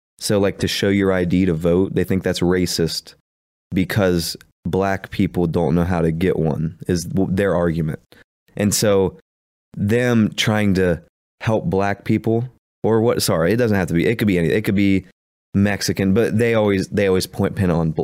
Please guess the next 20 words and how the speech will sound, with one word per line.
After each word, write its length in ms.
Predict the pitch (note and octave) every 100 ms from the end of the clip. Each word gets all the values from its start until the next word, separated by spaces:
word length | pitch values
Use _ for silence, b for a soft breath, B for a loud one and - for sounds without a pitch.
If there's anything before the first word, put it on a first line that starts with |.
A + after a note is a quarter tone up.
| -
on, 280 | F2+ E2+ D#2
you 100 | F2
know, 200 | D#2+ F#2 _ _ -
African 340 | F#2+ F2 F2
Americans. 520 | F2 F2 D#2+ C2 - - B B B _ _ _ _ _ _ _ G#2+
By 180 | A2
them 540 | G#2 A#2 A#2 G#2+ F#2+ - - _ _ _
trying 320 | - A#2 G#2+
to 80 | G#2
enact 340 | G2+ G2 F#2+ -
laws 800 | F#2+ G2 F#2+ F#2 F2 E2 - - _ _
to 100 | -
make 220 | G#2+ G2+ F#2+
it 200 | E2+ - _
easier 840 | A2+ B2 B2 A2 G2+ F#2 E2+ E2+ F#2+ G#2 _ _
for 120 | -
black 380 | F2+ G2+ G#2 G#2
people 280 | - G2 F#2+
to 80 | E2+
vote, 400 | D#2+ F2+ G#2 -